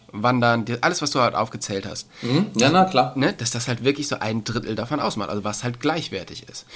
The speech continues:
Speaker 1: Und ich glaub, das haben einfach viele Leute nicht auf den, ähm, haben halt nicht auf dem, auf dem Zeiger, dass das halt wirklich auch dafür so nutzbar ist. Und, und
Speaker 2: Das weiß ich.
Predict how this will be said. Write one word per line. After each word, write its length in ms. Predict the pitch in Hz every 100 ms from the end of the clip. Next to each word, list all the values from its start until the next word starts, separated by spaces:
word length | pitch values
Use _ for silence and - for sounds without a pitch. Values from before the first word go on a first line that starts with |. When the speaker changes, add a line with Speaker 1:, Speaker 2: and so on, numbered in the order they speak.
| - -
Speaker 1:
Und 120 | 120
ich 80 | 113
glaub, 140 | 120
das 140 | 123 120
haben 120 | 170
einfach 220 | 123 120
viele 280 | 120 151 139
Leute 340 | 127 117 117 120
nicht 280 | 127 -
auf 180 | - 107
den, 500 | - 107 104 98 101 -
ähm, 640 | 92 90 92 95 95 101 - - _ _ _ _ _ _ _
haben 180 | - 117
halt 120 | 104
nicht 140 | 101 101
auf 80 | 98
dem, 460 | 104 98 90 92 98
auf 80 | 104
dem 140 | 107
Zeiger, 360 | - 107 101 92
dass 160 | - -
das 140 | 101
halt 180 | 101 -
wirklich 400 | 120 131 135 -
auch 280 | 113 120 - - - _ -
dafür 640 | 123 117 - 123 110 104 - - _ _ _ _ _ _ _ _
so 300 | 113 120 120
nutzbar 460 | 165 175 - 90 -
ist. 220 | - - _ _ _ _ _ _ _ _ _ _ _ _ - - - _ _ _ _ _ _ _ _ -
Und, 240 | 120 - -
und 140 | 131 120
Speaker 2:
Das 260 | - - 95
weiß 320 | 90 107 165
ich. 80 | 147